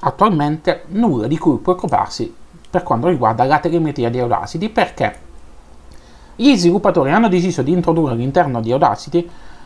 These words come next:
una telemetria di base che verrà usata, eh, principalmente a fin di bene. Perché?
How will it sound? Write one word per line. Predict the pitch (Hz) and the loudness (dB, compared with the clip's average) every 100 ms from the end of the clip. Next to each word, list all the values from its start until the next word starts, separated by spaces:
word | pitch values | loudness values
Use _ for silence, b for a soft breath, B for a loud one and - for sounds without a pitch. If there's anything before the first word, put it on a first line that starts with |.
| B B | B B
una | 233 220 - - | 2 2 2 0
telemetria | 190 180 208 220 220 147 | 2 4 4 2 2 0
di | 202 | 0
base | 139 - 107 202 196 - b b | -2 -4 -2 -4 -4 -8 b b
che | - | 0
verrà | 262 220 131 - 208 | 2 2 2 0 0
usata, | 190 - 131 139 123 - 127 127 135 135 | 2 2 2 2 0 0 -4 -2 -2 -2
eh, | |
principalmente | - 220 202 165 135 123 | 0 0 0 0 0 -2
a | |
fin | 131 117 | -4 -4
di | |
bene. | 110 165 - - - - - | -6 -8 -12 -14 -20 -20 -6
Perché? | 220 - - - | -4 -2 -6 -10